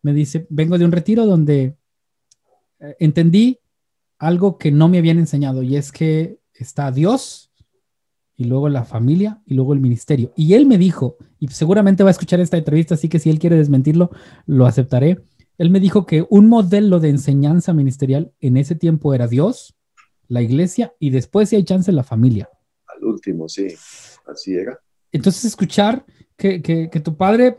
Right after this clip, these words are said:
Speaker 1: les daba esa posibilidad de ser familia, de ser ustedes, de disfrutar, de, pues, de entrarle a los trancazos si era necesario. Claro que con cierta disciplina y el cuidado que todo padre debe tener, todo padre, no solo el pastor,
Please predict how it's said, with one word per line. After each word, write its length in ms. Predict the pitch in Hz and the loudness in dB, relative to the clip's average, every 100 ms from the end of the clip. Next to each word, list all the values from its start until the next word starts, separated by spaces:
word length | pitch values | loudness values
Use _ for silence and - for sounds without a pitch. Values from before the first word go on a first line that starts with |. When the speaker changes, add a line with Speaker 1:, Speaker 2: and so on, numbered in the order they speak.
| - | -8
Speaker 1:
les 360 | 196 156 151 147 | 0 2 2 0
daba 320 | 190 214 226 | -2 0 -2
esa 380 | 208 - 233 220 | -4 -6 -8 -2
posibilidad 1000 | 190 160 - 160 147 147 143 165 214 220 | 0 0 -2 -2 -2 -2 -2 0 0 0
de 180 | 180 | -2
ser 280 | 151 - 180 | -2 -2 -4
familia, 760 | 170 202 165 156 185 202 208 190 | -6 -6 0 2 2 2 2 0
de 120 | 151 | -2
ser 220 | - 185 | -2 -2
ustedes, 800 | 180 - - 170 190 202 190 - - _ _ _ - | -2 -2 -2 2 4 4 2 -2 -20 _ _ _ -8
de 300 | 175 185 175 | -4 0 0
disfrutar, 920 | 180 156 185 175 175 156 165 190 175 | 0 -2 -2 -2 0 2 4 2 2
de, 300 | 165 147 147 - _ _ - - | 2 2 -4 -16 _ _ -14 -2
pues, 200 | 208 190 | 0 2
de 80 | |
entrarle 400 | 180 151 170 196 | 0 2 2 4
a 40 | 202 | 4
los 180 | 185 - | 4 4
trancazos 460 | 160 147 175 185 | 2 4 4 4
si 80 | 180 | 2
era 100 | 180 | 4
necesario. 580 | 180 156 147 170 185 185 - _ _ | 4 2 0 0 0 -2 -8 _ _
Claro 260 | 208 247 277 | 2 2 4
que 160 | 214 | 0
con 220 | - 170 156 | 0 0 4
cierta 280 | 190 196 214 | 4 4 2
disciplina 460 | 165 151 165 196 | 2 2 4 4
y 60 | 190 | 4
el 100 | 160 | 2
cuidado 340 | 160 156 180 | 2 4 2
que 80 | 165 | 2
todo 280 | 170 180 175 | 2 2 2
padre 400 | 180 202 180 - | 2 2 0 -2
debe 380 | 147 170 226 214 | 0 4 4 4
tener, 240 | 156 135 | 2 -2
todo 300 | 131 202 233 240 | 0 0 0 0
padre, 240 | 185 147 | 0 2
no 100 | 160 | 0
solo 180 | 190 180 | 2 0
el 80 | 160 | 0
pastor, 420 | 147 - 180 | -2 2 2